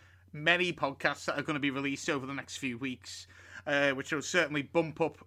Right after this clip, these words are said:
and make up for the lack of content over the past couple of months. So, to get right into it, we normally do n-, uh, news, then we do trailers, and then we talk about the main topic. But the thing is, this week, the news and the trailers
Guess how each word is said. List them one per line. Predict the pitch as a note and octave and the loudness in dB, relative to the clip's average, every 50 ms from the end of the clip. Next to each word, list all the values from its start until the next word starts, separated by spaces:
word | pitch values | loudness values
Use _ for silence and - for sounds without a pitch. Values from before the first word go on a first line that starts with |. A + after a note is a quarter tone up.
| - - | -12 -8
and | C#3+ C#3 C3+ C#3 | -6 -6 -2 -2
make | C#3 C#3+ C3+ - | -2 -2 -2 -4
up | - | -6
for | - - E3 | -4 -2 -2
the | D#3 | -2
lack | C#3+ D#3 E3 D3+ - | 0 0 0 0 0
of | F3 C#3+ | -2 0
content | - D3+ D3 D3 C3 - D#3+ C#3 C#3+ C#3+ | 2 0 0 0 0 0 0 0 0 -2
over | C#3+ C#3 B2+ | -4 -4 -4
the | B2+ B2+ | -4 -6
past | - A#2+ - - | -6 -6 -8 -6
couple | - C#3+ G#2 B2 A#2+ | -8 -8 -8 -6 -6
of | A2+ | -6
months. | A2+ G#2+ A2 G#2+ - - - - - - - - - - - - | -6 -8 -8 -10 -12 -14 -16 -18 -20 -20 -20 -20 -20 -20 -20 -8
So, | - G3 G#3 F#3+ D#3+ B2 G#2 - - - - - - - - - - - - - - - - - - - - - - - | 4 6 6 8 8 6 2 -4 -12 -20 -20 -20 -20 -20 -20 -20 -20 -20 -20 -20 -12 -10 -10 -10 -10 -16 -20 -20 -14 -6
to | - G#3+ | -4 4
get | G3 B3 B3 A#3+ | 4 4 4 8
right | A3 G3 F3+ - | 6 6 6 6
into | G3 A3 A3+ - - D#3 | 2 0 0 0 -2 -4
it, | D3+ E3 | -2 -2
we | G#3+ A3 | -2 4
normally | A3 B3 C4+ C#4+ D4 C#4 B3+ G#3+ | 10 12 12 12 12 8 4 0
do | - D3 C3+ C3+ C3+ C3+ - - - _ _ - _ - | 0 0 -2 -2 -2 -4 -6 -12 -20 _ _ -20 _ -8
n-, | F#3+ D#3+ D#3+ E3 - - | -6 -4 -4 -4 -2 0
uh, | D3+ D3 D3 C#3+ C#3+ D3 | 2 2 2 2 0 0
news, | F3 G#3 A3 F3 C#3+ C#3 D3+ G3+ G3+ - - - - - - - - - | 0 2 2 2 2 2 0 -2 -4 -6 -10 -14 -18 -20 -20 -20 -20 -4
then | - D3+ C#3 | -2 -2 -2
we | C#3 | 0
do | A#2+ C3 B2+ | -4 -4 -8
trailers, | - - - B3 C4 A#3+ F#3+ C#3 B2+ D3 D#3 D3+ - - - - - - - - | -6 0 4 4 6 6 4 2 0 -2 -4 -4 -8 -12 -16 -18 -20 -20 -8 -4
and | D#3+ E3 | -2 0
then | D#3 | 0
we | D3+ C3+ | 0 -2
talk | - D3 C3+ B2+ | -2 -2 -2 -2
about | - C3+ C3 - | -2 -2 -4 -4
the | C3 | -4
main | B2+ A#2+ A#2+ B2 | -6 -6 -6 -4
topic. | - E3+ D3 - C3+ A#2+ - | -2 0 0 0 -2 -6 -10
But | - - | -10 -14
the | B3+ | -16
thing | A#3+ - F4 E4+ D#4+ | -6 -4 -4 -2 0
is, | C#4+ B3+ F#3 - | 0 0 -2 -2
this | B3 A#3+ - - | -6 -6 -6 -6
week, | C#3+ C#3 B2+ A#2+ - - - - - - - - - - | -6 -6 -6 -6 -10 -16 -20 -20 -20 -20 -20 -20 -16 -14
the | G3+ | -8
news | G#3 D4+ E4 E4+ C4+ | -4 -2 -2 -2 -2
and | G3+ G3 | -2 -6
the | F#3 | -6
trailers | F#3 - F3+ E3 D#3+ D3 D#3+ D#3+ D3 | -2 0 2 2 2 2 0 -2 -2